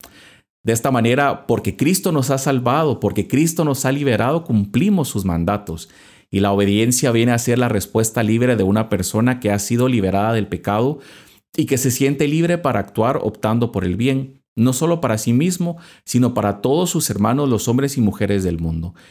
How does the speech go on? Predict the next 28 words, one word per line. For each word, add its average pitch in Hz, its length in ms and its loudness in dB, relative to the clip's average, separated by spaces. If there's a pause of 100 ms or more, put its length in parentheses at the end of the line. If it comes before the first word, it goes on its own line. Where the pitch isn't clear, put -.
(180)
Y 101 100 0
de 110 80 4
esa 123 140 2
manera, 117 480 2
pues, 98 160 -2
rechazar 95 560 -2
el 113 160 0
mal 113 380 0
que 90 120 -4
se - 300 -8
manifiesta 92 600 -2
de 92 100 2
muchísimas 98 760 0
maneras, 101 520 0 (600)
como 98 180 0
por 90 140 0
ejemplo 98 380 2
en 82 120 0
odios, 98 560 2
en 85 100 -2
venganzas, 90 720 -2
en 85 160 -2
iras, 101 600 0
en 85 100 -6
mentiras 90 760 -2
y 87 40 -4
en 85 100 -6
robos. - 460 -14